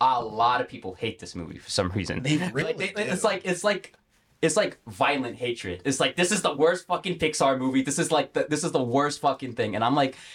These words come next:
Speaker 1: "It's just, so it's all right." <laughs>
Speaker 2: Yeah, I don't think it's that bad. I,
Speaker 1: Yeah.
Speaker 2: I, I, here's the thing. <laughs> The, my issue here is that, like,
Speaker 1: Mm-hmm.
Speaker 2: I mean, Pixar makes some great stuff. I can't think of one that's worse, but
Speaker 1: Yeah.
Speaker 2: I don't think it's bad either.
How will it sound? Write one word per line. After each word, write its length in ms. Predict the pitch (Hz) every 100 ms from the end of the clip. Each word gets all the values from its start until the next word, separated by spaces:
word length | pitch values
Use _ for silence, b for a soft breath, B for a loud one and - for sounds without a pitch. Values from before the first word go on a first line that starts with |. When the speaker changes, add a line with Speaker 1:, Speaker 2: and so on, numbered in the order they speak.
| B
Speaker 1:
"It's 220 | 240 269
just, 200 | - 359
so 180 | - -
it's 140 | 220 262
all 120 | -
right." 300 | 87 - -
<laughs> 40 |
Speaker 2:
Yeah, 240 | 175 170 -
I 140 | 131 190
don't 220 | 240 139
think 220 | 165 147
it's 180 | 120 -
that 300 | - 107 110
bad. 300 | 123 127 135 117
I, 40 |
Speaker 1:
Yeah. 260 | 110 98 90
Speaker 2:
I, 280 | 151 175 120 - -
I, 240 | 139 208 214 _ _ 131
here's 240 | 156 180
the 80 | 135
thing. 100 | 107
<laughs> 220 | 143 160
The, 160 | 151 160 -
my 180 | 160 165
issue 320 | 226 - 349
here 280 | 147 151 175
is 140 | 147
that, 160 | 123 113
like, 100 | 127
Speaker 1:
Mm-hmm. 40 | 151
Speaker 2:
I 20 |
mean, 260 | 175 151 -
Pixar 340 | - - 160 131
makes 300 | 110 - -
some 80 |
great 260 | 95 - -
stuff. 320 | - 85 - - b b b _
I 200 | 127 151
can't 280 | 151 139 143
think 200 | 131 151
of 80 | 127
one 180 | 131 135
that's 200 | 120 -
worse, 480 | 92 101 151 - - B -
but 180 | 131
Speaker 1:
Yeah. 80 | 92
Speaker 2:
I 20 | 151
don't 240 | 170 -
think 180 | 160 123
it's 120 | -
bad 400 | - 107 - -
either. 380 | 117 104 80